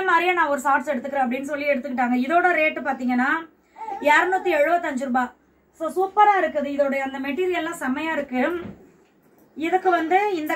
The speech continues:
கலர்ல blue color தான், light blue, இந்த டி-ஷர்ட் எடுத்தோம், சூப்பரா இருக்கு இதுவும். இந்த டி-ஷர்ட்டோட ரேட்டும் பாத்தீங்கன்னா நூத்தி எண்பத்தஞ்சு ரூபாய் தான். So எனக்கு வந்து rate ரொம்ப கம்மியா இருக்கு அப்படி தோணுச்சு. அதான் நான் மகிகிட்ட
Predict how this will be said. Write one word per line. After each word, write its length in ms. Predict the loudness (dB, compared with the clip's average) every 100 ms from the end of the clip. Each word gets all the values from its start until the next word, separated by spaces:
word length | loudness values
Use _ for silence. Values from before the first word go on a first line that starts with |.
| -4
கலர்ல 340 | -2 -4 -6 -12 _ _ _ _ _ -12 -4
blue 120 | -2 2
color 220 | 2 0
தான், 120 | -2 -2
light 280 | -2 -4 -6 -6
blue, 140 | -6 -8 _ _ _ _ _ -20 -20 _ -10 -2
இந்த 140 | 6 6 6
டி-ஷர்ட் 380 | -2 -2 -2
எடுத்தோம், 300 | -2 -2 -6 -8 -20 -18 -14 -2
சூப்பரா 300 | 4 6 6
இருக்கு 220 | 4 -2 -6
இதுவும். 320 | -4 0 0 4
இந்த 140 | 4 4
டி-ஷர்ட்டோட 540 | 2 2 2 2 0 2
ரேட்டும் 300 | 0 0 -2 -2
பாத்தீங்கன்னா 380 | -2 -2 2 2
நூத்தி 240 | 0 -4 -2 -2
எண்பத்தஞ்சு 440 | -2 -2 -2 2
ரூபாய் 180 | 2 2
தான். 120 | 0 -8 -20 -20 -20 -20 -20 -20 -18 -12
So 60 | -4 -2
எனக்கு 200 | 0 0
வந்து 180 | 2 6
rate 260 | 4 4 0
ரொம்ப 120 | 0 0
கம்மியா 300 | -2 0 -2
இருக்கு 180 | -2 -2
அப்படி 140 | -4 -2
தோணுச்சு. 300 | -4 -4 -4
அதான் 180 | -2 0
நான் 100 | 0
மகிகிட்ட 320 | 2 2 2